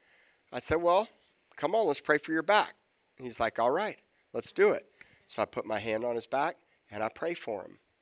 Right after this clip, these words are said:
And then when he's done, I start to affirm him. I start to speak life to him. I start to prophesy over him. He doesn't know quite what to do with that, and he smiles really big. He goes, "All right, man, have an awesome day."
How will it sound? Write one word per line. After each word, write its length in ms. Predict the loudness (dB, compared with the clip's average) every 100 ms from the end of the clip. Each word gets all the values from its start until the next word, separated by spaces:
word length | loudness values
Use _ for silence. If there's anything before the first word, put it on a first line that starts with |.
| _ _ -20 -16
And 160 | -6 -4
then 100 | -4
when 80 |
he's 100 | -4
done, 240 | -2 -2 -2
I 120 | -4
start 320 | -6 -2 -4 -4
to 100 | -10
affirm 400 | -8 -2 0 0
him. 280 | -2 -2 -8 _ _ -10
I 80 |
start 240 | -6 -6 -6
to 60 |
speak 280 | -12 -16 -8
life 240 | 0 0 0
to 80 | -8
him. 300 | -6 -6 -10 _ -12
I 60 |
start 220 | -6 -6 -8
to 60 |
prophesy 400 | -4 -4 -4 -4
over 200 | -4 -4
him. 280 | -6 -6 -8 _ _ _
He 200 | -8 -2
doesn't 280 | 0 0
know 160 | 0 0
quite 260 | 2 0 2
what 180 | -6
to 60 | -6
do 140 | -6
with 140 | -6 0
that, 120 | 0
and 100 | 0
he 40 | -2
smiles 420 | -2 2 2 0
really 180 | -6 -2
big. 260 | -4 -4
He 80 | -2
goes, 200 | -4 -4 _ _ _
"All 120 | -4 0
right, 240 | 0 -2
man, 220 | 0 0
have 200 | 0 -2
an 80 | 2
awesome 340 | 2 2 -6
day." 340 | -2 0 0